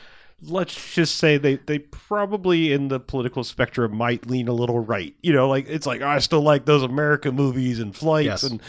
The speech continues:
Speaker 1: look, I mean, nothing wrong with that. It's like, you know, like, that's, we like action movies too, whatever.
Speaker 2: Yes.
Speaker 1: But
Speaker 2: Yes.
Speaker 1: there's, there is an undercurrent in this movie of, like, most things I think those people would hold dear where it's kinda like, "Hey, fuck you. They're all wrong."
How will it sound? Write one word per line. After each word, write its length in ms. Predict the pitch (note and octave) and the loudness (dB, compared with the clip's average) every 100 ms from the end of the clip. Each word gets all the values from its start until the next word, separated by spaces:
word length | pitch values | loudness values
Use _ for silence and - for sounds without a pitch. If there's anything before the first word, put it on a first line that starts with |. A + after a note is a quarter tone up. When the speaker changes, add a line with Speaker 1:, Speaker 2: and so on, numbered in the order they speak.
| - - | -20 -2
Speaker 1:
look, 280 | E3 G2 - | 0 0 -2
I 120 | C#3 | 0
mean, 300 | D#3 C#3+ C3+ _ _ _ - | 2 2 0 _ _ _ 0
nothing 280 | F#3+ G3+ A3 | 2 4 6
wrong 140 | G#3 | 4
with 80 | C3 | 4
that. 140 | F#2+ G#2 | -4 -6
It's 140 | A2+ | -6
like, 160 | D3+ D3+ | -6 -2
you 80 | |
know, 140 | C3+ A#2 | -2 -2
like, 320 | A#2+ A#2+ - | -4 -6 -4
that's, 340 | C3+ C3+ - - C3+ _ _ _ _ C#3 C#3 C3+ | -4 -4 -8 -14 -20 _ _ _ _ -20 -20 -12
we 120 | D3 D#3 | -6 -2
like 180 | D3+ | 0
action 300 | C3 A2+ B2+ | 0 0 -2
movies 260 | A2 G#2 F#2+ | -2 -4 -8
too, 120 | D#2+ | -12
whatever. 400 | D2 A2+ E2+ D2 - - | -10 -8 -8 -10 -18 -8
Speaker 2:
Yes. 220 | B2+ G2+ - | -4 -2 2
Speaker 1:
But 200 | F3 F#2+ | 2 4
Speaker 2:
Yes. 280 | F3+ - - - | 0 0 -8 0
Speaker 1:
there's, 180 | G#3 F#3 | 0 0
there 300 | E3 G3+ A3 | 4 6 6
is 80 | |
an 80 | F3+ | 6
undercurrent 440 | F3 D3+ - D#3+ D3 | 4 2 4 6 6
in 100 | C#3 | 4
this 200 | B2 D3+ | 2 4
movie 320 | D#3+ C3 A#2+ | 4 4 0
of, 300 | B2+ B2 A#2 | -2 -4 -2
like, 420 | B2+ A#2+ G2 - _ _ _ _ _ _ | -2 -2 -4 -16 _ _ _ _ _ _
most 480 | D3+ C3+ D3+ D#3 - | -6 2 4 2 -2
things 240 | D#3 D3 | -2 0
I 120 | B2+ | -2
think 240 | A#2+ D3 C#3+ | -2 -4 0
those 160 | C3+ | -2
people 320 | - D#3 C#3+ | -2 0 0
would 100 | B2 | 0
hold 320 | A#2 C#3 C3 A2+ | 0 -2 -2 0
dear 300 | A#2+ D3 D3 | 2 2 2
where 120 | A#2+ | -2
it's 100 | A#2 | -4
kinda 200 | C3+ D3 | -2 0
like, 320 | C#3+ G#2+ _ | 0 -2 _
"Hey, 440 | - D3 C#3 F#2+ - | -8 -4 -2 -4 -8
fuck 520 | - - - C3+ - | -20 -14 0 0 2
you. 260 | C#3 A2 F2 | 2 2 0
They're 160 | A#2 | 0
all 160 | C3+ A#2+ | 2 2
wrong." 420 | G#2 C3 F2 D#2+ | 4 4 4 -2